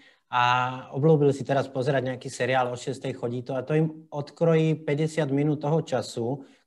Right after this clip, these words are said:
ktorý majú medzi koncom školky, povedzme o štvrtej prídu domov, o osmej idú spať a to je skoro štvrtina času, čo môžeme nie-, niečo spolu robiť.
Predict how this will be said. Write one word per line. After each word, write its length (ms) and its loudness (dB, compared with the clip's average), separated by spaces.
ktorý 240 2
majú 240 2
medzi 480 2
koncom 400 -2
školky, 400 -2
povedzme 320 -2
o 80 -4
štvrtej 340 -4
prídu 240 0
domov, 400 0
o 140 -4
osmej 320 -2
idú 80 0
spať 400 -2
a 160 2
to 160 4
je 80 4
skoro 260 4
štvrtina 420 0
času, 280 0
čo 100 -4
môžeme 300 0
nie-, 240 0
niečo 240 -4
spolu 260 2
robiť. 300 2